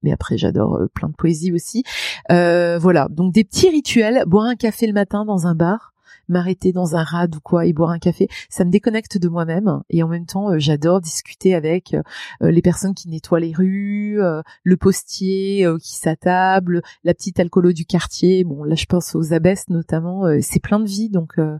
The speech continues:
en profiter. Et quand je vais en province, moi qui ai grandi en province et j'adore la province, je regrette et déplore qu'il n'y ait plus ces petits cafés dans les villages.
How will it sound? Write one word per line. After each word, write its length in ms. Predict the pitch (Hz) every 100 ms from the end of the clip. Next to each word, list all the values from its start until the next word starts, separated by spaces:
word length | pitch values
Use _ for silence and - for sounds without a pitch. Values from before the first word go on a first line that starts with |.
| - - -
en 100 | 180
profiter. 480 | - - 180 233 -
Et 100 | 175
quand 180 | - 196
je 60 |
vais 80 | 185
en 80 | 190
province, 420 | - 202 202 190
moi 120 | 156
qui 140 | 147 170
ai 20 |
grandi 260 | 143 180 202
en 60 |
province 340 | 185 175 175 -
et 60 |
j'adore 320 | 147 147 175 180
la 80 |
province, 360 | - 165 156 190 - - -
je 160 | - 165
regrette 440 | 160 190 - 214
et 60 | 180
déplore 560 | 143 185 - 180 208 -
qu'il 240 | - 170
n'y 120 | 156
ait 80 | 160
plus 280 | - - 240 _
ces 220 | - - 160
petits 220 | - -
cafés 380 | - 170 - 240
dans 120 | 214
les 80 | 156
villages. 340 | 147 165 196